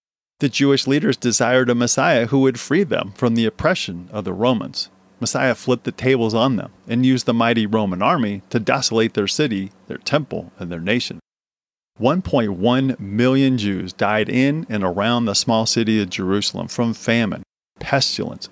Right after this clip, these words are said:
infighting, suicide, evisceration, crucifixion, and by the Roman sword.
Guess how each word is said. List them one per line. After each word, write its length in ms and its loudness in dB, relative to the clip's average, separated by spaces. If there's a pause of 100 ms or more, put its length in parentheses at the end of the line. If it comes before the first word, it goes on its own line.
(100)
infighting, 720 -2
suicide, 800 0 (140)
evisceration, 1080 -2
crucifixion, 920 -4 (100)
and 140 -8
by 180 0
the 100 2
Roman 300 0
sword. 320 -8